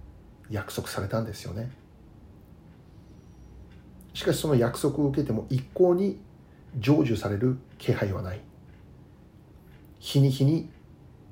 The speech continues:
年を取ってゆくばかり。もう子供なんて産むことのできる年齢は過ぎてしまっている。そこでアブラハムはこう言われたんです。「私の家の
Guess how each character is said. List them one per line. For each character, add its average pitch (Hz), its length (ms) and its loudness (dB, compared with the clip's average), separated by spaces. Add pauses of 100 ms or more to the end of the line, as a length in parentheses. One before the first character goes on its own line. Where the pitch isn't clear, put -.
年 139 240 4
を 127 40 6
取 113 140 0
っ - 20 -6
て - 100 -4
ゆ 101 120 -2
く - 80 -2
ば 90 80 -4
か 87 100 -8
り。 - 60 -10 (1600)
も 123 240 8
う 101 100 -6
子 123 140 2
供 117 160 4
な 120 100 2
ん 113 60 -4
て - 240 -6 (100)
産 123 120 2
む 123 60 2
こ - 100 -2
と - 80 -8
の 95 120 -6
で 107 100 -4
き 110 120 -2
る 101 140 -2 (300)
年 104 220 -2
齢 101 120 0
は 104 260 -4 (420)
過 160 60 -2
ぎ 135 60 -2
て 135 100 -4
し - 120 -8
ま - 60 -8
っ - 40 -14
て - 120 -18
い - 20 -14
る。 - 60 -18 (1900)
そ - 160 -2
こ 160 80 0
で 165 140 0
ア 139 80 2
ブ 151 80 4
ラ 139 60 2
ハ 120 80 0
ム 98 80 0
は - 60 -4
こ - 160 0
う - 20 6
言 127 80 4
わ 120 80 0
れ 117 60 -2
た - 100 -10
ん - 40 -8
で - 100 -12
す。 - 200 -18 (1120)
「私 123 320 4
の 131 180 4
家 123 200 6
の 127 280 2